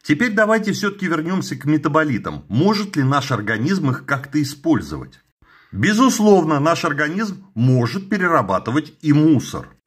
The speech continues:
Как, например, на мусороперерабатывающих комбинатах перерабатывают старые покрышки автомобильные.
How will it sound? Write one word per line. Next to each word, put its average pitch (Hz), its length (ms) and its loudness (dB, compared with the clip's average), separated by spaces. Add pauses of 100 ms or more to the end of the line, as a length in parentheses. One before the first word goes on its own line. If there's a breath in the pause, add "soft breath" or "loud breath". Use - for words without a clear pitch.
(200)
Как, 233 240 -2
например, 165 680 0
на 143 160 4
мусороперерабатывающих 131 1400 0
комбинатах 160 720 0
перерабатывают 131 1120 -2
старые 123 520 0
покрышки 110 640 -2
автомобильные. 76 880 -6